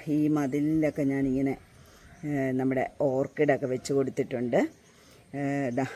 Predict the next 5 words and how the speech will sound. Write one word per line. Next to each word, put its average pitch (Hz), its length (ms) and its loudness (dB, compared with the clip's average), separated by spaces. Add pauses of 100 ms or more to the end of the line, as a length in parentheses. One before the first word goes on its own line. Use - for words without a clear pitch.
(160)
മഞ്ഞ 147 400 0
ഓർക്കിഡിൽ 139 640 0 (200)
മൊട്ടൊക്കെ 135 640 -2
ഉണ്ട് 123 200 -4
കേട്ടോ. 123 260 -8